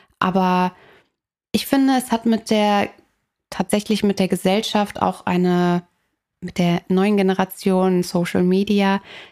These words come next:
schon eine krasse Bewegung gefunden. Dieses Nein sagen können die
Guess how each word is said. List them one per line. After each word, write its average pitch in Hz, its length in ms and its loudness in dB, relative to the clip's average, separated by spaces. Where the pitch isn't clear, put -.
schon 208 220 0
eine 202 140 2
krasse 196 320 -2
Bewegung 185 420 0
gefunden. 190 640 -2
Dieses 196 260 -2
Nein 214 300 2
sagen 214 480 0
können 208 340 0
die 180 240 2